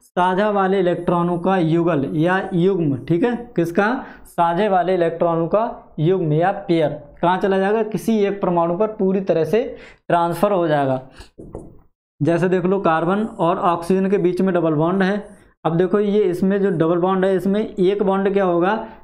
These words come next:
किसी एक परमाणु पर, ऑक्सीजन पर चला जाएगा। कहाँ चला जाएगा? दोनों इलेक्ट्रॉन कहाँ आ जाएंगे? आपके ऑक्सीजन पर आ जाएंगे, और इस पे कैसा आ जाएगा? आपका माइनस चार्ज आ जाएगा।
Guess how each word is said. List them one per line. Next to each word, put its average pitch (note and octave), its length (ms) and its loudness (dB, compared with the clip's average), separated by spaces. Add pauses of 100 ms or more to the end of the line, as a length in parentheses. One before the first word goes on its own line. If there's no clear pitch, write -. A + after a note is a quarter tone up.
(180)
किसी G3+ 340 0
एक G#3+ 440 -2
परमाणु E3+ 340 0
पर, D3 440 -4
ऑक्सीजन G3 440 0
पर A3 360 -2 (280)
चला F#3 200 2
जाएगा। D3 280 0
कहाँ F3 220 0
चला F3+ 200 0
जाएगा? G3 460 0 (180)
दोनों F#3 320 2
इलेक्ट्रॉन G3 440 0
कहाँ F#3 200 0
आ F#3 40 -2
जाएंगे? F#3+ 300 2
आपके G3 320 0
ऑक्सीजन F#3 500 0
पर F3+ 140 2
आ D3 100 2
जाएंगे, C#3 260 2
और D3+ 100 2
इस F3 120 -2
पे G3 120 0
कैसा F#3 280 0
आ F3 60 0
जाएगा? F#3 280 0
आपका F#3+ 220 -2
माइनस D#3 340 0
चार्ज F3+ 240 2
आ F#3 80 2
जाएगा। G3 420 0